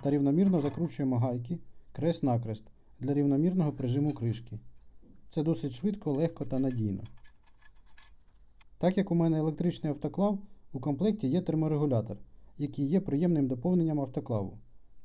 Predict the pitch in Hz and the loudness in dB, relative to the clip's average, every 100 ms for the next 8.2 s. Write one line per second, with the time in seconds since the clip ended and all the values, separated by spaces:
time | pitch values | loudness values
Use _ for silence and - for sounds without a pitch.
0 | - - 127 185 175 - 143 147 - 123 | -12 -4 2 4 4 2 0 0 -2 -4
1 | 123 120 135 131 127 165 165 127 110 95 | -2 -4 -4 -4 -2 -2 0 0 0 0
2 | - - - - - - - - - - | -6 -10 -6 -6 -6 -6 -4 -4 -4 -6
3 | - - - 120 147 214 196 143 151 147 | -4 -6 0 2 4 4 4 4 2 -2
4 | 123 131 143 135 120 123 151 190 175 160 | 0 0 2 2 4 4 2 0 -2 -6
5 | - - 127 151 147 120 - 123 127 120 | -12 -6 0 0 0 -4 -4 -2 -2 2
6 | 190 180 131 117 127 143 175 139 156 143 | 2 2 2 2 2 0 0 0 -2 -4
7 | 131 120 117 120 120 147 143 120 127 113 | -4 -2 -2 0 -2 0 -2 -2 -4 -4
8 | 98 90 | -6 -6